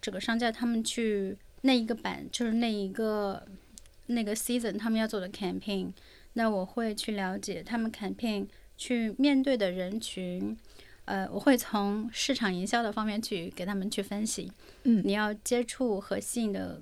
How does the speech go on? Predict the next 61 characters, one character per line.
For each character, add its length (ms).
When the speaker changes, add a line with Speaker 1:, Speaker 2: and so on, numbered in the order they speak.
Speaker 1:
client 540
是 460
哪 160
个， 180
哪 120
个 100
年 140
龄 120
段 300
的， 160
Speaker 2:
嗯。 60
Speaker 1:
他 120
们 120
的 80
国 240
籍 180
在 180
哪 180
个 120
部 120
分， 320
他 160
们 80
的 80
消 280
费 180
群 320
体， 280
他 100
们 100
的 120
消 280
费 180
能 320
力， 220
按 180
照 200
现 240
在 160
他 180
们 340
年 160
轻 180
人 100
的 80
话， 180
他 140
们 160
喜 240
好 320
的 100
一 160
些 420
妆 240
感 380
或 100
是 120
什 120
么 100
样 220
子。 200